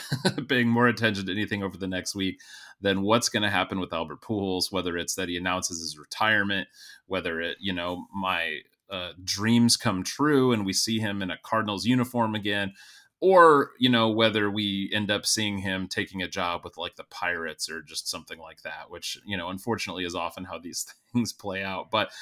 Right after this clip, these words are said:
uh, somewhere in this next week, you know, we'll, the, he'll, he'll have passed through waivers. He'll be officially released. He'll be a free agent. And, uh, you know, what's gonna happen is, is have things been in the works? Is he gonna sign somewhere right away? Or,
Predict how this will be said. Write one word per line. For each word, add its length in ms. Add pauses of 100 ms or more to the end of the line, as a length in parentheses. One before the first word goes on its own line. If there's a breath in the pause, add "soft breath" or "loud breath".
(260 loud breath)
uh, 240
somewhere 460
in 100
this 220
next 260
week, 320
you 80
know, 160
we'll, 320 (260)
the, 200 (280)
he'll, 260
he'll 160
have 120
passed 360
through 180
waivers. 500
He'll 100
be 140
officially 460
released. 580
He'll 120
be 320 (360 loud breath)
a 80
free 260
agent. 480 (120)
And, 400
uh, 340
you 80
know, 100
what's 200
gonna 180
happen 340
is, 300
is 240 (260 soft breath)
have 140
things 220
been 140
in 80
the 40
works? 500
Is 120
he 40
gonna 160
sign 280
somewhere 300
right 200
away? 380
Or, 300